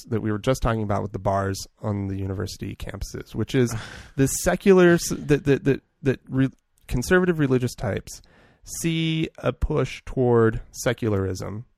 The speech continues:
Speaker 1: um, by those of us who,
Speaker 2: Are
Speaker 1: you know, value
Speaker 2: secularists.
Speaker 1: that,
Speaker 2: Right.
Speaker 1: um, as being an attack on them.
Speaker 2: Exactly.
Speaker 1: And it's so remarkable to me because it's the exact opposite.
Speaker 2: Yeah.
Speaker 1: We're, we're looking for a space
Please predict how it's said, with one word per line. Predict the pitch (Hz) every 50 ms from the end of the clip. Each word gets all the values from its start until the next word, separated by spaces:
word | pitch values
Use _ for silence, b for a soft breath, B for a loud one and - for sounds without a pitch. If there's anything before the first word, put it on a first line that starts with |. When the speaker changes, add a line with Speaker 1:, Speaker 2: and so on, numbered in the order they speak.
| _ _ _ _ _ _ _ _ _ _ _ _ _ _ _ _ -
Speaker 1:
um, | 117 113 110 107 107 104 104 104 104 104 104
by | 110 113 107 107 107 104 104 107 107 120
those | 117 110 104 104
of | 107 107
us | 104 101 - - - -
who, | 120 110 104 101 101 104 107 - - _ _ _ _ _ _ _ _ - 117 - _ - -
Speaker 2:
Are | 92 -
Speaker 1:
you | 113
know, | 104 104 104
value | 104 123 123 131 135 131 120 113 107 104 107
Speaker 2:
secularists. | 117 120 - - - - -
Speaker 1:
that, | 113 110 98 98 101 113 131 - _ _ _ -
Speaker 2:
Right. | 151 107 95 95 101 - - -
Speaker 1:
um, | - 139 139 139 139 139 139 - -
as | - 147 151
being | 165 180 185 190
an | 190 185
attack | 180 180 - - - 220 247 - - - - -
on | 123 135 151
them. | 180 220 240 226 110 - - -
Speaker 2:
Exactly. | 139 127 113 113 123 113 104 104 - 92 78 - - _ _ _
Speaker 1:
And | - 151 156 156 160 -
it's | 165 151 - - - - -
so | 202 196 214 226 240 240
remarkable | 220 196 180 170 185 190 - 151 143
to | 131 123
me | 120 120 120
because | 113 120 123 - - 139 131 123 - - -
it's | 143 131 - - -
the | - 143 143 139
exact | 147 131 123 131 160 160 165 - -
opposite. | - 131 135 131 - 123 110 - - 92 92 - _ _
Speaker 2:
Yeah. | - 160 208 214 190
Speaker 1:
We're, | 208 214 208
we're | 156 139 175 226 247
looking | 214 185 180 - - 185 170 170
for | - - 160 135
a | 123
space | - - - - 135 131 131